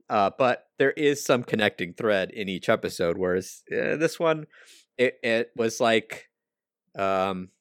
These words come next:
let's just say, like, four gags in one episode, four gags in another, and they'd be connected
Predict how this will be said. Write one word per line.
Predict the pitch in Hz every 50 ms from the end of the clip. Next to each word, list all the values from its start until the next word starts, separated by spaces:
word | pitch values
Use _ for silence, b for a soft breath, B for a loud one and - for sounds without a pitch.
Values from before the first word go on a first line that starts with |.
| _ _ -
let's | 110 - - 113
just | 101 -
say, | - 104 98 98
like, | 92 90 90 85 _ _ _ _ _ _ _ _ _ _ _ _ _ _ _ _
four | - - 147 156 165 151
gags | - 135 135 135 135 131 - 127
in | 117 123
one | 120 110
episode, | 110 107 - 113 - - 113 110 107 98 -
four | - 113 113 110
gags | 113 110 104 104 98 -
in | 101 98
another, | 101 98 98 98 95 95 95 95 104 - b b b b b b
and | 123 120 120 120 127
they'd | 131 127 123
be | 131 120
connected | - - 143 147 165 165 - - 156 147